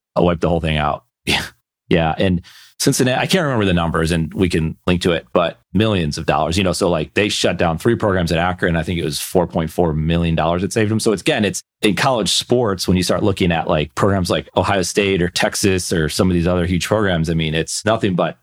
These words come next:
football's really the only one that makes money. College basketball in some places makes money. And maybe it, like, I saw L S U,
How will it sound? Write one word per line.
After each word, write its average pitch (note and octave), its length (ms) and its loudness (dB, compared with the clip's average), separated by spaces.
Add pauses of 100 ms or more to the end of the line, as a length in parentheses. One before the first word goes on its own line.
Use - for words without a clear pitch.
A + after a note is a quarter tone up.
football's F2 520 0
really C3+ 420 2
the F#2+ 220 2
only G2 200 2
one F#2 180 2
that F2+ 100 0
makes E2+ 180 -2
money. F2 160 2
College F2+ 300 0
basketball E2+ 580 0
in E2 140 -4
some E2 160 0
places D#2+ 280 -2
makes D#2 280 -2
money. D#2+ 280 0
And G2 300 2
maybe A#2+ 380 2
it, F#2+ 80 -2
like, F2+ 160 -2
I - 20 0
saw E2+ 220 0
L F2+ 160 2
S - 120 -2
U, E2 200 0